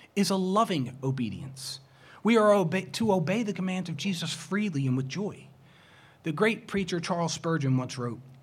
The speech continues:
"The essence of obedience lies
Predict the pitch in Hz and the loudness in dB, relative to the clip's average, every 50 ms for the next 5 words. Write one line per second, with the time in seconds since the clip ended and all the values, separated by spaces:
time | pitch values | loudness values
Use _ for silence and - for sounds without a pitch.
0 | - - - - - 147 151 - - 185 208 202 - 247 247 226 - - 202 196 | -20 -20 -20 -10 -8 -8 -6 -2 0 0 2 2 2 2 2 2 2 0 -2 -2
1 | 208 208 165 165 175 170 151 160 160 156 165 - - 135 165 180 160 147 123 101 | -2 -2 -2 -2 -2 -2 0 0 -2 -4 -6 -6 -4 -2 -2 -2 -2 -2 -4 -8
2 | 98 101 120 135 - - - | -10 -12 -12 -10 -10 -12 -12